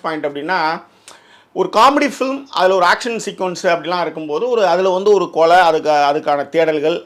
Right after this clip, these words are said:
அஹ், அப்படின்ற மாதிரியான விஷயங்கள்லாம் இருக்கு. But அது பரபரப்பா இல்லாம, இப்படியும் இல்லாம, அப்படியும் இல்லாம இருக்கிறது மைனஸ் பாயிண்ட் எல்லாமே சொல்லலாம். என்னை பொறுத்தவரையிலும் அந்த படத்தை நீங்க புரிஞ்சுட்டு பார்க்கும்போது என்ஜாய் பண்ணுவீங்க அப்படின்றது தான் இதற்கான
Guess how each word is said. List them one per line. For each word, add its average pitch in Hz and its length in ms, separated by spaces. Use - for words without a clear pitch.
அஹ், 143 180
அப்படின்ற 151 300
மாதிரியான 139 340
விஷயங்கள்லாம் 151 480
இருக்கு. 135 460
But 220 140
அது 190 760
பரபரப்பா 254 680
இல்லாம, 175 440
இப்படியும் 208 420
இல்லாம, 196 260
அப்படியும் 185 300
இல்லாம 170 220
இருக்கிறது 160 380
மைனஸ் 185 420
பாயிண்ட் 170 200
எல்லாமே 156 340
சொல்லலாம். 151 500
என்னை 175 220
பொறுத்தவரையிலும் 196 420
அந்த 185 140
படத்தை 180 320
நீங்க 156 260
புரிஞ்சுட்டு 180 200
பார்க்கும்போது 156 400
என்ஜாய் 151 320
பண்ணுவீங்க 123 280
அப்படின்றது 110 320
தான் 208 260
இதற்கான 131 640